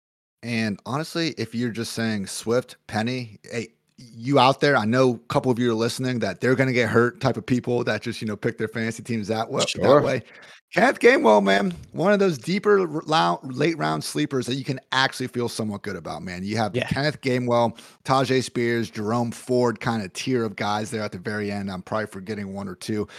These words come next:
Speaker 1: but once you get past that range, really gets rough. At that point, you're kind of taking the Leonard Fournettes, you know, Kareem Hunts of the world, and just hoping they sign with someone, you know, as good as Dalvin Cook is apparently gonna be getting over there. So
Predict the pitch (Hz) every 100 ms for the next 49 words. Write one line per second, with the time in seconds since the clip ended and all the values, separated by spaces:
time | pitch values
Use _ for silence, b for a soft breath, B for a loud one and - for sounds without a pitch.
0 | B - 98 143 160 151 139 135 123 123
1 | 120 117 117 110 B B - 113 123 110
2 | 92 - 98 - 85 82 85 113 113 113
3 | 104 95 92 104 95 - 98 92 87 95
4 | 98 92 92 87 98 95 - 95 85 -
5 | 92 90 110 90 92 90 90 90 90 87
6 | - - 135 120 98 B B - 110 -
7 | 98 95 95 - 104 90 90 87 82 85
8 | - 104 87 80 - 85 85 82 80 -
9 | 90 - 85 80 82 82 78 82 85 80
10 | 78 82 78 76 80 78 - 95